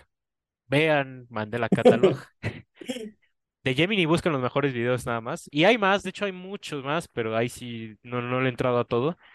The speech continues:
Speaker 1: Pero esos dos son muy pasados de on-, muy pasados de lanza. Ahora, mi única queja con Esquinamarink, o bueno, no, más que queja, más, ah, casi que lo pongo en la mesa. No sé tú qué
Speaker 2: Ujú.
Speaker 1: piensas de esto, Luis.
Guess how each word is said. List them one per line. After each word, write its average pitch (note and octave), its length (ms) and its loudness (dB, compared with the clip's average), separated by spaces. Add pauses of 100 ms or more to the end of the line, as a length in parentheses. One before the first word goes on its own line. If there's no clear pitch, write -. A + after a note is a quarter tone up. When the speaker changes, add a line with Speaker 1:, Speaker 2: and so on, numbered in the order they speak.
(460)
Speaker 1:
Pero C#3 140 2
esos D3 140 0
dos D3 140 2
son C#3+ 240 0
muy C#3+ 240 -2
pasados C3 380 0
de A2+ 60 2
on-, A#2+ 280 -4
muy C#3 220 -2
pasados B2+ 360 0
de G#2+ 80 2
lanza. A#2 380 -2 (880)
Ahora, E3+ 340 8
mi E3 200 -4 (100)
única G#3 540 -2 (120)
queja F3+ 280 2
con D3+ 240 -4
Esquinamarink, B2 880 -2 (400)
o C3+ 120 0
bueno, D#3 180 2
no, C#3 240 -2
más F3 240 0
que B3+ 80 -2
queja, G#3+ 380 0
más, D#3+ 340 -10 (120)
ah, C3+ 100 -6
casi - 180 -12
que - 80 -6
lo E3 120 -4
pongo C#3+ 280 -8
en D3 60 -6
la B2 100 0
mesa. B2+ 400 -8 (600)
No C3+ 80 -16
sé - 100 -16
tú B2+ 100 2
qué B2+ 80 4
Speaker 2:
Ujú. - 20 2
Speaker 1:
piensas A#2 260 -6
de B2+ 80 -4
esto, - 180 -10
Luis. C#3 300 -16